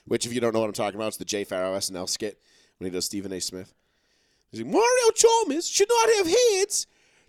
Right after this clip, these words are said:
to shoot the basketball in the fourth quarter of a Miami Heat basketball contest." Uh, seven seven four, nine nine two, eight seven zero two. Give us a call.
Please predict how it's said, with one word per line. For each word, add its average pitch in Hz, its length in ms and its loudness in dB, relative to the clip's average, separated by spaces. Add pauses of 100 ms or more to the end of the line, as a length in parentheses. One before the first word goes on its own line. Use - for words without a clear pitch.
to 359 80 2
shoot 466 240 6
the 480 60 0 (180)
basketball 311 500 0
in 403 120 2
the 453 60 2
fourth 508 300 6
quarter 330 260 2 (280)
of 494 80 -2
a 494 40 6 (160)
Miami 403 420 2
Heat 381 220 -6
basketball 370 560 2
contest." 539 680 2 (920)
Uh, 104 340 2
seven 269 300 2
seven 226 180 4
four, 185 300 4
nine 233 240 2
nine 220 220 4
two, 175 340 2
eight 214 220 -2
seven 180 360 0
zero 156 300 2
two. 123 240 0
Give 170 180 0
us 175 120 0
a 160 40 -4
call. 131 320 0